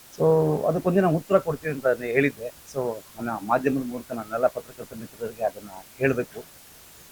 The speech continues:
So ಶಿಡ್ಲಘಟ್ಟ is very famous for silk and milk. So ಈ ಶಿಡ್ಲಘಟ್ಟದಲ್ಲಿ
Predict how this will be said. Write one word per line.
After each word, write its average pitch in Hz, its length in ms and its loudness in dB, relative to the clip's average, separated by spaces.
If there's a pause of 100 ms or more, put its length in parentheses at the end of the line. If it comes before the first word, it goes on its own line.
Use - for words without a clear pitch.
(440)
So 208 260 10
ಶಿಡ್ಲಘಟ್ಟ 247 540 6
is 226 160 8
very 175 360 0
famous 180 280 -8
for - 360 -4
silk 196 140 4
and 143 180 -4
milk. 98 160 -8 (1700)
So 190 100 2
ಈ 214 260 4
ಶಿಡ್ಲಘಟ್ಟದಲ್ಲಿ 190 960 0